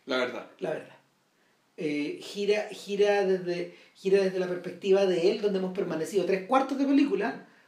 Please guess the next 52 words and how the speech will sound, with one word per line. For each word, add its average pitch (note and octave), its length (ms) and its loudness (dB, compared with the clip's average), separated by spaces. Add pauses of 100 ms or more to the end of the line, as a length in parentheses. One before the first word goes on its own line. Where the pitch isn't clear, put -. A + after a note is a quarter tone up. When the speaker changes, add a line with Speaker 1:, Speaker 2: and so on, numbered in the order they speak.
(160)
Speaker 2:
a G3+ 180 -2
la F3 140 4
de F3 120 6
ella. - 320 2 (680)
Speaker 1:
Claro, - 260 -12
y D#3 300 -2
que E3+ 120 -4
en E3 60 -4
el E3 60 -12
fondo G#3 240 0
esto F3+ 200 -4
es E3 80 0
el, - 20 -2
el E3 200 0
truco F#3 340 -2
de D#3+ 260 2
Apichapón. D3 500 -6 (540)
Speaker 2:
Sí. E3+ 200 -8 (180)
Speaker 1:
O - 40 -20
sea, C#3 120 -8
Apichapón D3 380 -2
que - 60 -6
hace - 140 -10
eso, - 140 -14 (120)
¿cachai? - 220 -10
En C#3+ 80 -10
el - 40 -16
fondo D3 180 -12
es - 20 -16
contarte E3 360 -8
la D3+ 60 -10
historia E3 320 -6
de D3+ 60 -6
dos D#3 120 -4
perspectivas E3 540 -6
y B3+ 60 -2
también D#3+ 260 0
un D#3 60 -6
poco E3+ 180 -2
es, D3 80 -2 (180)
es E3 80 2
Ra-, D#3+ 140 -4
es E3 140 0
Rashomon, D#3 440 -4 (400)
Speaker 2:
Sí. D3 120 -4
Speaker 1:
¿cachai? C#3+ 260 0
Vamos, C#3+ 240 -4
y, C#3 120 -4 (200)
y D3 260 -6
que D3+ 60 -6
Rashomon C#3+ 360 -8
creo - 40 -12